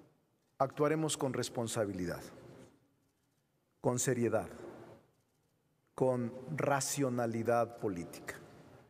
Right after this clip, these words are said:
Y la senadora Lucía Trasviña me ha aceptado que pueda turnarse a la Junta de Coordinación Política,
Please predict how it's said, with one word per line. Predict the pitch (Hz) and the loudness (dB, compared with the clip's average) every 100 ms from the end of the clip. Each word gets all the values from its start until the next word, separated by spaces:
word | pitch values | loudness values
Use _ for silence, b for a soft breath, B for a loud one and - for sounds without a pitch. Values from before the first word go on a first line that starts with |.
| _ _ _ _ _ _ _ _ - | _ _ _ _ _ _ _ _ -2
Y | 131 131 131 | 2 6 6
la | 127 127 123 | 6 6 4
senadora | 139 123 127 139 139 | 2 2 4 6 6
Lucía | 131 120 - 139 131 | 4 2 2 2 4
Trasviña | 131 120 147 170 170 160 - - - - - - _ _ _ _ _ _ _ - | 2 0 0 2 2 0 -4 -12 -14 -14 -18 -20 _ _ _ _ _ _ _ -2
me | 131 | 2
ha | 135 | 4
aceptado | 131 - 131 - 143 113 87 - - - - - - _ _ _ _ _ _ _ - | 4 2 0 4 4 4 -4 -12 -16 -18 -18 -20 -20 _ _ _ _ _ _ _ -2
que | 131 | -2
pueda | 110 139 131 131 123 117 - | 4 4 6 6 4 2 -2
turnarse | 127 127 135 131 127 135 127 123 - - - - - _ _ _ _ _ - | -2 2 2 2 2 2 0 -4 -12 -16 -18 -20 -20 _ _ _ _ _ 0
a | 131 | 4
la | 131 | 4
Junta | 123 143 135 135 123 | 2 0 4 4 4
de | 120 | 0
Coordinación | 117 117 117 113 120 | 0 0 0 0 -2
Política, | 113 98 85 - - | 0 -2 -4 -8 -12